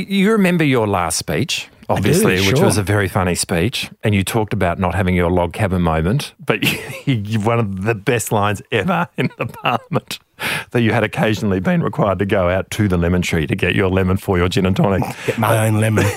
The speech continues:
Speaker 2: for my gin and tonics,
Speaker 1: <laughs> But
Speaker 2: which I
Speaker 1: you
Speaker 2: don't think qualifies as a log cabin story.
Speaker 1: You said in that speech, and I'm gonna butcher it, but you'll remember the words, that, um,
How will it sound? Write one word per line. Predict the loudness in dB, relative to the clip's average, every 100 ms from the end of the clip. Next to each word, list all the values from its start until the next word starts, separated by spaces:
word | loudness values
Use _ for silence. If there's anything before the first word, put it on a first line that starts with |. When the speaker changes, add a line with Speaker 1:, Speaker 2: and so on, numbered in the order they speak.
| -6 -18 -20 -16
Speaker 2:
for | -4 0
my | 2 2
gin | 0 0
and | 0
tonics, | 0 0 -2 -8 -14 -14 -20
Speaker 1:
<laughs> | _
But | 0
Speaker 2:
which | 2
I | 4 4
Speaker 1:
you | 4
Speaker 2:
don't | 2 0
think | -2 -2
qualifies | 0 0 0 0 0 0
as | -2
a | -2
log | -2 -4
cabin | -4 -4 -4
story. | -6 -6 -8 -10 -20 _ _
Speaker 1:
You | 0 2 2
said | 0 2 2 2 -2 -8 -10 -2
in | 2
that | 2 2
speech, | -2 0 0 2
and | 0
I'm | 2
gonna | 2 0
butcher | -2 -2 -2
it, | 0
but | 0
you'll | 2
remember | 2 2 2 0
the | 0
words, | 0 0 0 -2
that, | -2 -2 -2 -2
um, | 0 2 0 0